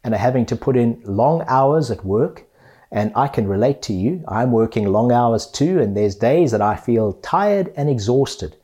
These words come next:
and my to-do list never seems to get completed.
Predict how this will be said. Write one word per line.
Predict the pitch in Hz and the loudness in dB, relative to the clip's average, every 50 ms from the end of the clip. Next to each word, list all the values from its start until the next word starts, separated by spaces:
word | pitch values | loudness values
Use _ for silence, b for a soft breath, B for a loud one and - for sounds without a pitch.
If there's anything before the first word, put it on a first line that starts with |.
| B B B B B B | B B B B B B
and | B 117 117 120 | B 0 2 2
my | 123 123 120 117 | 2 2 0 -2
to-do | - - - 208 233 202 180 180 170 143 | -4 -4 0 2 2 2 4 2 2 2
list | 117 101 87 - - - - - _ - | 2 0 -4 -6 -8 -14 -18 -20 _ -8
never | 107 110 127 147 151 156 156 147 | -4 0 0 2 2 2 0 0
seems | 143 - - - 117 120 120 117 117 - | -2 -4 -2 -2 0 0 0 0 -2 -2
to | - 117 107 | -6 -6 -6
get | 95 95 95 95 - - _ | -6 -6 -8 -10 -12 -18 _
completed. | - - 101 92 87 - 90 87 - - - - - | -8 -6 -6 -6 -6 -8 -10 -10 -10 -12 -16 -18 -20